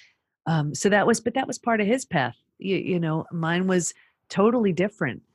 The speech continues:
Um, and, and it's been an incredibly challenging,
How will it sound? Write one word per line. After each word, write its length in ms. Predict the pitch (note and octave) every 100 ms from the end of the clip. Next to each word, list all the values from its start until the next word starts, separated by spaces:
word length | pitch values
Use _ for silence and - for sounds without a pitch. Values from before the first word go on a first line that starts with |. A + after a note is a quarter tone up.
| _ _ _
Um, 480 | D#3+ D3+ D3 D3 - _ _ _ _ _ _ - - -
and, 340 | G#3 G#3 G3+ -
and 280 | F#3+ F#3+ -
it's 220 | G3+ G3
been 460 | - G#3 G3+ G#3 G#3+ - _ _ _
an 140 | F#3 F3+
incredibly 1300 | E3 - - - - G#3 C4+ F4 E3 C#3+ B2+ C3 - _ _ _
challenging, 920 | - - F#3+ B3+ G3+ D3 C#3 B2+ B2